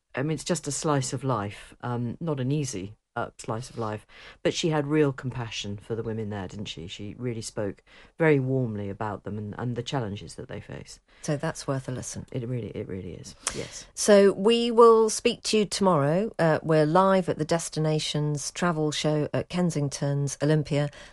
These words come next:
Speaker 2: but we have already discussed tomorrow's events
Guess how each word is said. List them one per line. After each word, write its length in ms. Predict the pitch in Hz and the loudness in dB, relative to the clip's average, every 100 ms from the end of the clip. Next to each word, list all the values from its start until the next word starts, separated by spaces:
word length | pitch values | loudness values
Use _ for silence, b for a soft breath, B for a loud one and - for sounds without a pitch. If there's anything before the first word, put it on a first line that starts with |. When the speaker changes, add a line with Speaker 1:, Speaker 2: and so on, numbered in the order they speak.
| _ | _
Speaker 2:
but 160 | 160 - | 2 4
we 140 | 160 | 4
have 420 | 147 175 175 160 - | 2 2 2 2 0
already 760 | 160 160 175 170 170 165 156 - | 0 4 4 4 2 2 -2 -2
discussed 880 | 160 - 190 160 120 - - - - | -4 0 2 2 0 -6 -6 -12 -10
tomorrow's 520 | - 160 156 147 143 - | 0 4 4 4 2 -2
events 640 | 143 143 131 - - - | 2 2 2 -2 -6 -6